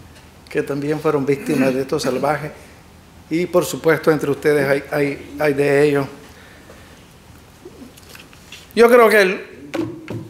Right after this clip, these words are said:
contarles a ustedes esta historia,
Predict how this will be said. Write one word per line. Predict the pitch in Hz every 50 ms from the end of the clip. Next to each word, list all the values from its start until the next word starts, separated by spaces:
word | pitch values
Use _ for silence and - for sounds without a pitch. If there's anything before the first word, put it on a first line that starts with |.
| - - - - - - - - - - - - - - - - - - - - - - - - - - -
contarles | - 196 190 180 185 196 196 190 190 190 175
a | 170 165
ustedes | 156 160 - 190 185 185 185 175 175 180
esta | 175 - 196
historia, | 170 - - 170 165 165 185 196 185 165 147 139